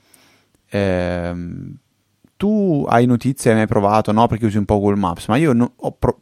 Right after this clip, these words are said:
o sbaglio o il mio telefono se ne, se ne frega, ma non sono riuscito a dirgli:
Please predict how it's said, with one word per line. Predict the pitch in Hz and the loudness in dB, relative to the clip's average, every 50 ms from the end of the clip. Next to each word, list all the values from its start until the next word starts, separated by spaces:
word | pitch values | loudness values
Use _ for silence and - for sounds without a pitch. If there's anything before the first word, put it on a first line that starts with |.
| 160 | 0
o | 156 - 185 | 4 4 4
sbaglio | 147 117 113 98 90 101 117 123 113 104 | 4 4 2 2 4 4 4 4 4 6
o | 101 104 | 4 4
il | 101 | 4
mio | 104 101 | 2 -2
telefono | 98 - 101 104 101 - 101 95 | -2 -2 -2 -2 -2 -2 -6 -6
se | 92 - 95 | -6 -4 -4
ne, | 95 90 - - _ | -4 -6 -6 -10 _
se | - - 92 | -14 -8 -8
ne | 92 | -6
frega, | 90 - 92 85 80 90 104 127 - - - - - - - | -4 -2 -2 -2 0 0 0 -2 -2 -8 -16 -20 -20 -14 -4
ma | - 101 90 | -2 0 0
non | 92 101 101 98 | 0 0 -2 -4
sono | - - 90 87 | -4 -6 -6 -6
riuscito | 87 - - 98 - 87 | -8 -8 -8 -6 -6 -6
a | |
dirgli: | 85 87 87 85 82 98 113 143 160 | -4 -4 -4 -4 -2 -2 -2 -2 -2